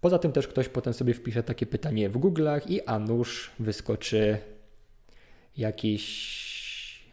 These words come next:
jakaś moja wypocina, jakieś coś, co, co stworzyłem. Dzięki czemu więcej osób, więcej osób się o tym dowie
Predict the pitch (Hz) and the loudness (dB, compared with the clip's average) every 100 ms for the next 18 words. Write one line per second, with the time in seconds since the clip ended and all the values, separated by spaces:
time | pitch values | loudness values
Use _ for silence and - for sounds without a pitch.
0 | _ _ - - - 117 120 127 120 120 | _ _ -16 -8 0 2 6 6 6 6
1 | 117 127 - 113 98 92 - - 104 107 | 4 4 4 4 4 0 -6 -2 -2 -2
2 | - - 110 - - 101 101 - - - | -2 0 0 0 -2 0 0 -2 -8 -10
3 | - - - - 107 101 101 104 - - | -12 -14 -14 -2 2 2 2 0 -4 2
4 | 123 120 120 95 87 101 - - - - | 6 8 8 8 4 -6 -12 -20 -20 -20
5 | - - - - - 113 117 113 98 104 | -18 -18 -16 -16 -8 0 0 0 0 2
6 | 104 107 104 101 - 107 101 - 101 - | 2 2 2 0 -2 -4 -4 0 -2 -2
7 | - - - - - - 107 104 - 98 | -8 -12 -18 -20 -18 -8 -4 -4 -4 -2
8 | 104 - 110 - 104 - 104 95 90 98 | -4 -4 -8 -6 -6 -4 -4 -4 -2 2
9 | 180 151 139 | 4 6 4